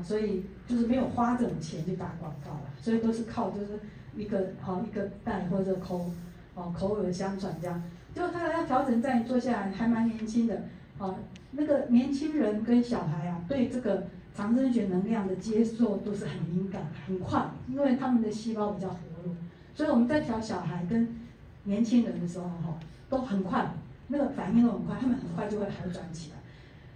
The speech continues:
他就是坐下来鼻子过敏，很，就本来就很严重了，就给他一调，调没，没两三分钟，一嘴没调，你看啊，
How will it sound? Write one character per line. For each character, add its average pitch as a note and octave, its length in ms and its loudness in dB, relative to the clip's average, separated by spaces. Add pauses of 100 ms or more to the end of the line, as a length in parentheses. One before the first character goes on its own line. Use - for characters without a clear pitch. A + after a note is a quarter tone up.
(240)
他 F#4 120 2
就 F#4 120 6
是 F4 160 4
坐 F#4 200 4
下 E4+ 240 4
来 C#4+ 200 6
鼻 C#4 180 6
子 C4 80 0
过 C#4+ 220 8
敏， G#3 200 4
很， F3 240 -2
就 - 160 0
本 G3+ 140 2
来 A#3 80 2
就 C4 80 2
很 G3 180 2
严 F3+ 220 2
重 G#3 200 0
了， F3 60 -4 (380)
就 F#4 80 0
给 D4 100 8
他 D4 120 8
一 F4+ 120 6
调， G3 380 2
调 B3 220 2
没， D4+ 260 2 (300)
没 A#3 160 6
两 G3 300 2
三 A#3 240 4
分 A3+ 160 6
钟， A3+ 140 0 (240)
一 B3 80 -4
嘴 A3 180 6
没 G#3 140 6
调， G#3 260 2
你 A3+ 80 4
看 A#3+ 100 6
啊， G3 220 -2